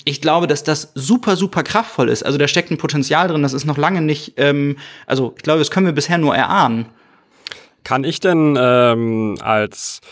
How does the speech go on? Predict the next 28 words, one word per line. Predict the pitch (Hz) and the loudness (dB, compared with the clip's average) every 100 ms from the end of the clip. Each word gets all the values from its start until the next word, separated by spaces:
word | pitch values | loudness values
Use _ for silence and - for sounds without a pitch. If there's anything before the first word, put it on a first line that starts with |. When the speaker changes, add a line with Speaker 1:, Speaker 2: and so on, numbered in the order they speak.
| - _ | -20 _
Speaker 2:
kleines | - 110 135 160 | -2 0 2 2
Verkehrsunternehmen | 147 143 143 139 143 127 127 127 | 0 2 0 2 -2 0 0 2
da | 98 | 2
auch | 98 131 | 2 0
einen, | 143 123 120 123 - - - - | 0 2 0 -2 -6 -20 -20 -6
äh, | 104 | 0
einen | 110 107 107 107 117 | 2 4 2 2 0
Einfluss | 101 131 202 190 | 0 2 0 2
drauf | 190 185 | 0 2
haben | 180 180 170 | 2 2 2
oder | 131 135 127 | 2 2 2
brauche | 113 123 | 0 0
ich | 131 | 0
da | 117 | 0
wirklich | 110 - 113 | -2 -4 -2
die | 113 | 0
Millionenbudgets, | 110 110 113 127 120 120 - 110 113 - - - | 0 2 4 4 2 0 2 0 0 -2 -6 -2
äh, | 107 104 107 104 | 2 4 4 2
und | 92 104 104 104 - | 0 -4 -4 -6 -8
die | 98 95 95 95 | -8 -4 -4 0
deutschlandweite, | 110 110 - 110 101 101 101 104 98 98 98 _ - | 2 2 2 0 2 0 0 -2 0 0 -2 _ -18
das | - 98 | -12 0
deutschlandweite | 110 117 107 107 104 | 0 2 0 2 2
Backing | 107 107 107 | -2 0 -2
von | 98 104 | 0 -2
irgendeiner | 95 95 95 95 | 0 -2 -4 -4
großen | 92 - 104 | -6 -6 -6
Kampagne? | 98 95 92 85 | -6 -4 -4 -6